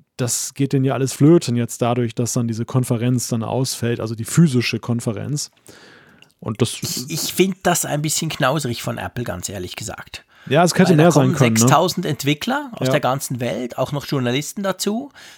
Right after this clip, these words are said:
Speaker 2: Die sind da zwei bis vier bis fünf Tage. Also kannst du dir ausrechnen,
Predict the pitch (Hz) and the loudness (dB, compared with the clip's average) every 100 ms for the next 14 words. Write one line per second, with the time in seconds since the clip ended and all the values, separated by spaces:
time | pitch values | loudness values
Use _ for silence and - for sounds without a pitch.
0 | _ 160 135 160 185 180 165 - - 139 | _ -4 0 2 4 4 4 2 -2 2
1 | 135 170 196 175 175 175 - - 165 180 | 4 4 0 2 0 0 -4 -6 -2 -2
2 | 165 160 - 165 165 - - 101 143 202 | -2 -4 -2 0 0 -2 -2 2 2 0
3 | 320 _ _ - _ _ - 151 156 160 | -8 _ _ -20 _ _ -4 -2 0 -2
4 | - 170 151 117 190 - 165 170 - 180 | 0 0 2 4 2 0 -2 -2 -2 -2
5 | 175 185 - | -2 -4 -12